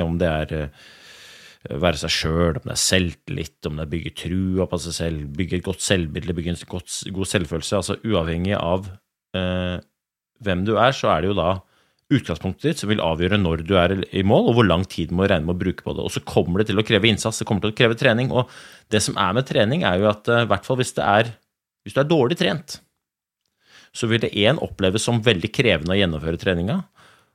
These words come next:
og to, sannsynligheten for at du har blitt veldig mye bedre i morgen, den er lik null. Men det kan være sannsynlig at du våkner opp i morgen og er støl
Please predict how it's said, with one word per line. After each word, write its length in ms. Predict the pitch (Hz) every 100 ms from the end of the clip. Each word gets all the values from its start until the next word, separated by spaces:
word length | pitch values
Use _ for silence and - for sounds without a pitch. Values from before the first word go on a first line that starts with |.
| _ _ -
og 140 | 123 -
to, 300 | 127 156 202
sannsynligheten 720 | 143 143 113 87 90 - 110
for 140 | 117 110
at 60 |
du 180 | 113 123 117
har 80 | 131
blitt 160 | 131 117
veldig 320 | 156 98 101
mye 160 | 107 110
bedre 320 | 92 85 110
i 40 |
morgen, 320 | 127 104 220 95
den 160 | 92 131
er 80 |
lik 160 | 90 85 85
null. 240 | 101 120 - _ _ -
Men 240 | 113 123 - _ _ 139
det 100 | -
kan 240 | - 175 247
være 180 | 233 110
sannsynlig 460 | 135 135 117 95 -
at 20 |
du 140 | 127
våkner 260 | 127 - 85
opp 140 | -
i 60 | 117
morgen 260 | 117 92 101
og 60 |
er 80 | 135
støl 560 | - - 143 131 104